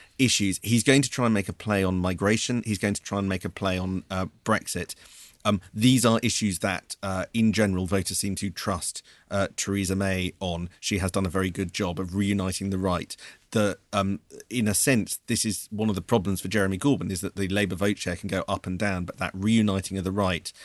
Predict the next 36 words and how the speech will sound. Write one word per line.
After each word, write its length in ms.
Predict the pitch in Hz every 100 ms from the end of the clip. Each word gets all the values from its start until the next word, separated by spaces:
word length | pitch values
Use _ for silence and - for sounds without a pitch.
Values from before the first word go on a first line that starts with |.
| - - -
uh, 280 | 95 90 90
with 240 | 98 95
nine 380 | 104 107 117 113
out 160 | 98 92
of 80 | 87
ten 240 | 104 101
former, 400 | - 98 95 95 -
uh, 60 |
ukip 420 | 95 92 95 - -
voters 360 | 101 90 90
going 240 | - 92 90
to 120 | 92
the, 200 | 87 90 -
uh, 160 | 92 87
going 200 | 98 95
to 80 |
the 60 | -
Conservative 480 | - 90 107 90 87
Party, 540 | 95 87 - 90 87 - - - _
uh, 320 | 98 98 95 -
is, 480 | 107 101 95 - - _ _ 92
and 160 | - 101
always 200 | 104 98
have 100 | 117
been, 240 | 110 104 - _
as 140 | 98 95
it 100 | 95
were, 140 | 95
the 80 | 92
game 260 | 92 104
changer 320 | 95 98 95 98
in 80 |
this 140 | 101 98
election. 480 | 98 95 - 90 92 - - - -
Uh, 260 | 92 90
so, 400 | - - 98 92